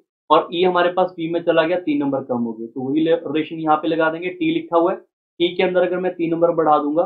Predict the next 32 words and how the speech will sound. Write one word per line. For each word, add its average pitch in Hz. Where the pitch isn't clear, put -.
टी 156
के 156
अंदर 170
तीन 156
नंबर 151
बढ़ाओगे 147
तो 165
डब्ल्यू 143
आएगा, 151
डब्ल्यू 151
वाला 151
एक 131
ही 143
option 139
दिखाई 135
दे 135
रहा 156
है, -
यही 127
आपका 113
उत्तर 107
है। 107
But 139
आप 170
सारे 160
option 170
यहाँ 156
पे 156
जरूर 139
try 143
करें। 147
जैसे 165